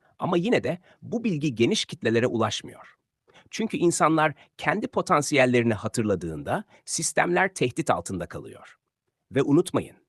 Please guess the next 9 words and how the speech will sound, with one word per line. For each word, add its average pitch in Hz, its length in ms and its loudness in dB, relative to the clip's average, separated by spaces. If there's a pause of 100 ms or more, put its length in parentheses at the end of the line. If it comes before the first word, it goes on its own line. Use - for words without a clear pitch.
(240)
kadim 131 320 0
sırları 117 400 4
öğrenmek 95 600 0 (140)
sadece 147 560 2
bilgi 110 280 2
edinmek 101 440 0
değil. 92 300 -4 (640)
Aynı 151 240 2
zamanda 104 480 0